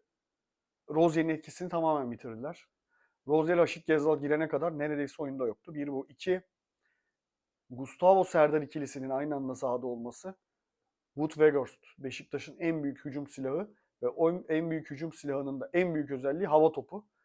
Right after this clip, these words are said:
On bir tane hava topu mücadelesine girmiş, on tanesini kaybetmiş. Yani bunlar hakikaten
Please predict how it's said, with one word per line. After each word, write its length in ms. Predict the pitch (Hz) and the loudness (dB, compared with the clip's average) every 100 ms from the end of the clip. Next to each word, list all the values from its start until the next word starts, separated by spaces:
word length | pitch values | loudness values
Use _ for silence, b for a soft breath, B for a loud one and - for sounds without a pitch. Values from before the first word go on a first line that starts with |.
| _ _ _ - | _ _ _ 0
On 240 | 165 170 | 0 2
bir 140 | 160 147 | 0 -2
tane 200 | 151 127 | -4 -2
hava 220 | 143 160 | -2 -2
topu 220 | 156 143 | -6 -10
mücadelesine 560 | 127 127 117 107 - 117 | -6 -4 -6 -10 -16 -6
girmiş, 600 | 139 165 185 - - _ _ | -2 -2 -2 -8 -16 _ _
on 200 | - 160 | -4 -4
tanesini 380 | 156 139 127 160 | -2 -6 -6 -10
kaybetmiş. 640 | 156 113 107 - - - _ _ _ _ - | -4 -4 -4 -14 -20 -20 _ _ _ _ -12
Yani 220 | 120 123 | -10 -8
bunlar 360 | 143 151 165 - | -4 -2 -2 0
hakikaten 540 | 151 156 139 131 170 | -2 0 -2 -4 -8